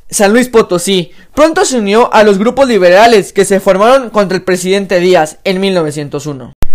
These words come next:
Librado Rivera, a partir de mil novecientos cinco, trabajó en el periódico en Missouri, ju-, junto a los dos hermanos oriundos de Oaxaca. Y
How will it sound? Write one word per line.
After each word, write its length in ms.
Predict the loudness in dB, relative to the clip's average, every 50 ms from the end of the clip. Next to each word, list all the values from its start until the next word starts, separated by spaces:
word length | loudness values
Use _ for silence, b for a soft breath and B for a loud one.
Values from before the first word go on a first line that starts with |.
| b b
Librado 460 | 2 2 0 0 2 2 2 2 2 2
Rivera, 360 | 2 0 2 2 2 4 2
a 220 | 2 2 0 2
partir 300 | 2 0 0 0 -2 -2
de 80 | -2 0
mil 160 | 0 0 0
novecientos 500 | 0 0 -2 -2 -4 -8 -10 -8 -10 -8
cinco, 400 | -8 -8 -6 -4 -4 -4 -4 -2
trabajó 360 | 0 2 4 4 2 2 0
en 60 | 0
el 100 | 0 0
periódico 680 | 0 0 2 2 0 0 2 4 2 2 2 -2 -10 _ -20 _ _ _ -20 -12 -6
en 140 | -4 -2 -2
Missouri, 500 | -2 -2 -4 -2 -2 -2 -2 -2 -6 b b b b b
ju-, 160 | -20 -20 -20 -20 -20 -20 -20 -20 -20 -20 -8 -6
junto 220 | -4 -2 0 2
a 20 |
los 140 | 2 2 2
dos 120 | 2 0 0
hermanos 420 | 0 -2 -2 -2 0 0 -2 -2 0
oriundos 480 | 0 0 2 2 2 2 2 0 0 -2 -2
de 120 | 0 2
Oaxaca. 520 | 2 2 2 0 -2 -2 -2 -4 -4 b b b b b b b b _ _ _ _ _ -20 -20 _ _ _ _ _ _ _ _ _ -20 -20 -20 -18
Y 180 | -16 -16 -16